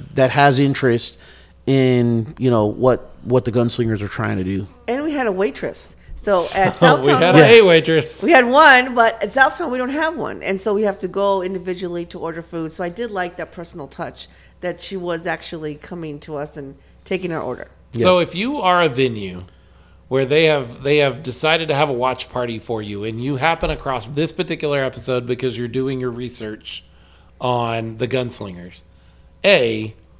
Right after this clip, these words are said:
Speaker 3: awesome. You're doing a great job. Um, if you're actually listening to a podcast about a team because you're a venue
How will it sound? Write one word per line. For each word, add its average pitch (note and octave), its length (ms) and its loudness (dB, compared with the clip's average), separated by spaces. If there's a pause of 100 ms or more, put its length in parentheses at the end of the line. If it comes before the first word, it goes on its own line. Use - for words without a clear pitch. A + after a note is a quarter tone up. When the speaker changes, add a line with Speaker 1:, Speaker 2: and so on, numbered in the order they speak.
(140)
Speaker 3:
awesome. A2 400 -4 (120)
You're C3+ 120 -4
doing D3 140 0
a B2+ 60 -4
great G#2+ 240 -8
job. - 200 -14 (420)
Um, B2+ 240 -2
if B2+ 160 -8
you're E3+ 160 2
actually D#3 340 0
listening D3+ 440 0
to D3+ 140 0
a D3 60 4
podcast C3+ 560 -2
about A#2+ 240 -2
a C3 60 -6
team B2 320 -6
because A#2 340 -8 (100)
you're B2+ 380 -2
a A#2+ 140 -10
venue A2+ 500 -6